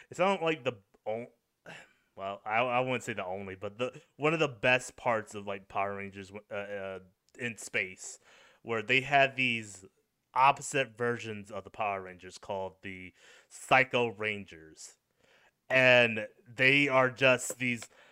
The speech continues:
uh, creatures th-, that the main villain made of, like, the Power Rangers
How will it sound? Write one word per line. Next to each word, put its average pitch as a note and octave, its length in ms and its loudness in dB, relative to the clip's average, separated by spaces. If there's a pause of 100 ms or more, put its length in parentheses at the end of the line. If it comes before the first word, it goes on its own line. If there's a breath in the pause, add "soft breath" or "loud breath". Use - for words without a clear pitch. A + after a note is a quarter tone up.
(400 soft breath)
uh, B2+ 420 6 (800)
creatures D3+ 600 4 (240)
th-, B2 220 -10
that A#2+ 140 0
the A#2+ 80 -2
main A#2+ 260 0
villain A#2 340 -2
made G#2 300 0
of, G2+ 220 -8
like, G2+ 180 -6 (180)
the G2+ 140 -16
Power G#2 260 0
Rangers F#2+ 380 -12